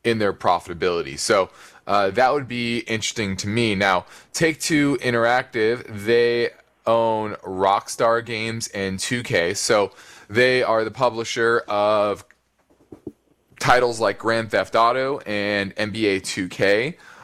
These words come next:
along with, uh, some other smaller names, but those are their two main, most well-known, uh, game titles. A market cap about twenty-one billion. Their free cash flow trailing twelve months is about eight hundred forty-three billion.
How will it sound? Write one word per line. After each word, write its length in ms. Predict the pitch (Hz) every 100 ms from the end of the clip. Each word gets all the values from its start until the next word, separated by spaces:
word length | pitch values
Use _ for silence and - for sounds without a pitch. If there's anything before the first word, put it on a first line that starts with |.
| _
along 300 | 110 104 101
with, 180 | 113 -
uh, 120 | 165
some 220 | 165 165
other 280 | 131 131 127
smaller 560 | - - 131 127 120 107
names, 260 | 92 110
but 140 | 139 151
those 200 | 170 156
are 60 |
their 180 | 139 117
two 600 | - - 143 139 135 131 -
main, 600 | 107 113 113 110 107 104 - -
most 300 | 117 127 -
well-known, 1080 | 90 113 117 120 120 107 101 101 101 95 - - _ _
uh, 420 | 90 90 87 90
game 520 | 104 117 123 120 107 -
titles. 600 | - 120 104 78 - - - - - _
A 60 | 104
market 320 | 113 135 -
cap 220 | 165 135
about 240 | 135 113 -
twenty-one 880 | - 139 147 147 113 117 120 127 98
billion. 560 | 110 107 107 110 135 - - -
Their 120 | 113
free 180 | - 180
cash 320 | 185 156 -
flow 260 | - 151 151
trailing 320 | 160 143 139
twelve 220 | 147 123
months 200 | 131 139
is 120 | 113
about 180 | 104 98 117
eight 160 | 120
hundred 180 | 120 107
forty-three 1080 | 95 104 95 92 - - - 107 120 143 -
billion. 580 | 92 95 87 85 95